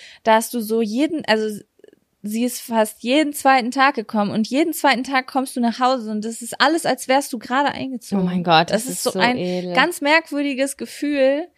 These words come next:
Speaker 1: Das ist super edel. Also ich hab gedacht, so krass, es gibt Leute, bei denen ist es so immer so. Aber ja, es, ja,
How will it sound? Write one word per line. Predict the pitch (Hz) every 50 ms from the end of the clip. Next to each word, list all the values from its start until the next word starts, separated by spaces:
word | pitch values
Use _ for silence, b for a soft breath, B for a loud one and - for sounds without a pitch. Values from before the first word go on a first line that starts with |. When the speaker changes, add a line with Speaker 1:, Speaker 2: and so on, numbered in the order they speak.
| B B B B B
Speaker 1:
Das | - 277 -
ist | 262 - -
super | - 269 339 381 370 320 262 220
edel. | 160 113 196 196 196 190 190 -
Also | - 214 214 226 220 B B B B B
ich | B -
hab | 269 262 -
gedacht, | 262 240 247 247 254 -
so | - 220 220
krass, | - - - 277 285 285 -
es | - - -
gibt | - 214 - -
Leute, | 226 233 240 254 269 - 254
bei | 220 226 226
denen | 220 233 233 220
ist | 233 - -
es | 247 - -
so | - 214 208 214 208 208 220 - _ _ - _ _ _ - -
immer | 285 359 349 359 302 226 214 196
so. | 196 202 190 180 185 185 185 185 - _ _
Aber | - 233 240 269 269 B B B B B B - _ _
ja, | - 214 226 254 277
es, | 269 262 - - _ -
ja, | - 233 226 240 240 220 190 -